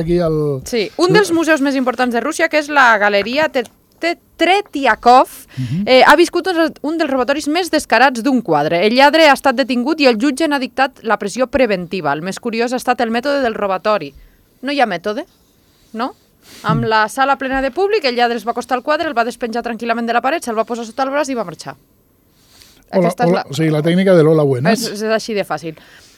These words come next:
Speaker 2: El jutge de Moscou va, de Moscou va ordenar aquest dimecres dos mesos de presó preventiva per a Denis Chuprikov. Eh, així és com va desaparèixer d'un dels museus més importants de Rússia,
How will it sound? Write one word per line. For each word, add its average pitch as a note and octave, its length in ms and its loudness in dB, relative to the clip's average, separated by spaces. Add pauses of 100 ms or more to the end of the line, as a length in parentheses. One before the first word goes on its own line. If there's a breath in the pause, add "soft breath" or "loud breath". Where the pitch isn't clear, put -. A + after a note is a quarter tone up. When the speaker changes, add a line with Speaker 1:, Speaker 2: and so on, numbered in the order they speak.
(100)
Speaker 2:
El C4 260 4
jutge C#4 240 -2
de D4+ 80 2
Moscou D4+ 480 -2
va, B3 640 4
de A3+ 80 -4
Moscou C#4 400 0
va B3 320 6
ordenar A#3+ 500 0
aquest A3+ 240 -4
dimecres A#3 540 -4
dos B3 240 -2
mesos B3 320 -4
de B3 80 -4
presó A3 240 -6
preventiva B3 640 -2
per B3+ 160 -2
a C4 80 2
Denis C4+ 420 -4
Chuprikov. C#4 600 -4 (640 soft breath)
Eh, G3 720 -2 (640)
així B3+ 240 0
és D#4 100 -6
com C#4+ 220 -2
va C4+ 400 6
desaparèixer A#3+ 880 -2
d'un D4 340 -6
dels C4 220 -4
museus A#3 320 -6
més A#3+ 160 -6
importants A3 560 -4
de F#3+ 200 0
Rússia, C4 520 -4